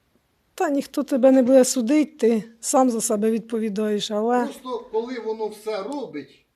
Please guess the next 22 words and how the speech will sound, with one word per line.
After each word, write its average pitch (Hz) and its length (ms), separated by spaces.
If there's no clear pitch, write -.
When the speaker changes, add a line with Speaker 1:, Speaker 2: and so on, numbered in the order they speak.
Speaker 2:
то 196 500
ніхто 220 480
про 226 160
це 226 260
не 208 420
задумується. 180 880
А - 40
потім, 220 500
коли 220 260
ти, 214 160
допустимо, 196 580
ось 190 140
на 190 320
третій 190 400
день 185 380
просто 208 320
боліла 180 340
голова 180 360
і 175 60
на 185 120
третій 190 360
день 175 340